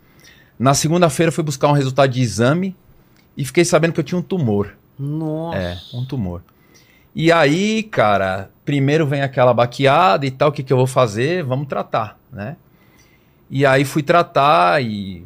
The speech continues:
Speaker 1: graças a Deus, tudo superado, tudo resolvido, com a graça de Deus aí. Mas aonde chega o, o, a história? Eu tava, a gente fez o processo lá de quimioterapia, né? Então são sessões lá de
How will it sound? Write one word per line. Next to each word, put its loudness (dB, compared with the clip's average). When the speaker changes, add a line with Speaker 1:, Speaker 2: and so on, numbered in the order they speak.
Speaker 1:
graças 2
a 4
Deus, 0
tudo -8
superado, -2
tudo -8
resolvido, -4
com -6
a -4
graça -2
de -6
Deus -2
aí. -4
Mas 4
aonde 4
chega 2
o, 2
o, 0
a 0
história? 0
Eu 4
tava, 4
a 4
gente -2
fez -2
o -4
processo -2
lá 6
de -4
quimioterapia, -4
né? -14
Então -4
são -6
sessões -4
lá 4
de -4